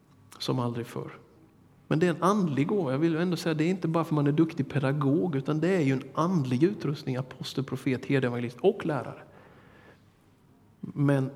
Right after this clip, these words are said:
som vi behöver. Och då tänker man, vad, vad, Gud är ju, han är ju den bästa ledarskapskonsulten som någonsin. Vilket dream team! Någon som bryter mark, någon som stakar ut riktning, någon som når nya människor,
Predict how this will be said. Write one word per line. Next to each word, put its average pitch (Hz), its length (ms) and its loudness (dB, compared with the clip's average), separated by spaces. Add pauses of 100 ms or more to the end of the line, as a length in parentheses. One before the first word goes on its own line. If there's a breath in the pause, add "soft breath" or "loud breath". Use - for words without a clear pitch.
(100)
som 131 300 -2
vi 123 160 0
behöver. 120 520 -6 (680)
Och - 60 -4
då 175 80 0
tänker 175 360 0
man, 160 140 0
vad, 196 160 -4 (140)
vad, 180 120 -8 (100)
Gud 180 300 0
är 202 60 2
ju, 175 220 2
han 196 200 -2
är 285 40 2
ju 196 80 2
den 127 140 0
bästa 180 420 -2
ledarskapskonsulten 127 1300 -2
som 143 200 -2
någonsin. 147 440 -2 (500 loud breath)
Vilket 214 320 2
dream 220 380 6
team! 131 280 -2 (1000 loud breath)
Någon 202 160 4
som 208 160 2
bryter 208 280 2
mark, 127 540 -2
någon 170 200 6
som 196 140 0
stakar 190 340 2
ut 165 140 4
riktning, 151 580 0
någon 175 180 6
som 190 220 2
når 170 180 6
nya 160 320 4
människor, 131 540 2